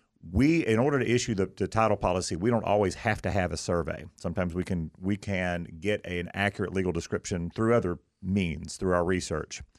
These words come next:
Um, with that said, if you're getting a loan on a property,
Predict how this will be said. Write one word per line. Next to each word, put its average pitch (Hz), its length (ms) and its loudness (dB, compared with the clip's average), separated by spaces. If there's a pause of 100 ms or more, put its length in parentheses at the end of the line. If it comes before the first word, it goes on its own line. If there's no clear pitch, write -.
(560)
Um, 95 460 0 (540)
with 107 140 2
that 107 180 2
said, 110 500 4
if 98 200 2
you're 113 140 2
getting 117 220 4
a 90 80 2
loan 110 500 4
on 85 120 2
a 80 60 0
property, 78 500 0